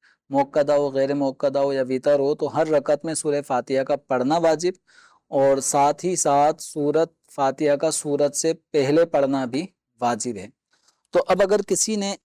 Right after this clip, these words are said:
بھولے سے کہ اس نے سورت شروع کر دی اور وہ رکوع میں چلا گیا سورت پڑھنے کے بعد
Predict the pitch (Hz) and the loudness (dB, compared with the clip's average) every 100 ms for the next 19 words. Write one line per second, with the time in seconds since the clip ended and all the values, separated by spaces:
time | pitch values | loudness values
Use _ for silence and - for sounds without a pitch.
0 | - 131 135 160 180 190 175 156 156 165 | -20 -18 -4 0 2 2 0 0 0 0
1 | 160 139 170 - 156 156 160 - - - | -4 -4 -8 -6 -2 -2 -4 -8 -18 -10
2 | 156 156 151 143 139 151 156 147 156 143 | -6 -4 -2 -2 -2 -4 -4 -4 -6 0
3 | 151 143 131 151 147 151 151 151 139 151 | 0 -2 -4 -4 -2 -4 -4 -2 0 2
4 | 147 143 143 - 147 143 143 139 139 143 | 2 0 -2 -4 -6 -6 -6 -6 -4 -4
5 | 147 135 127 131 | -4 -4 -2 0